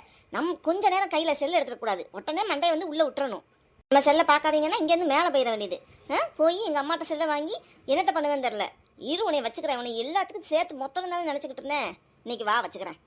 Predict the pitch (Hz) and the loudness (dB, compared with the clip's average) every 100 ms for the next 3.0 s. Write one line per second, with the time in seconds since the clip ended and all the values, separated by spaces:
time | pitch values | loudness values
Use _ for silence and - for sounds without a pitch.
0 | _ _ _ - - 311 320 349 - - | _ _ _ -16 -4 0 6 6 6 -2
1 | - - 554 311 349 349 330 320 320 392 | 0 6 6 6 4 4 4 2 0 0
2 | 381 349 349 339 359 370 403 359 349 349 | 0 2 0 -2 -2 -2 2 4 4 4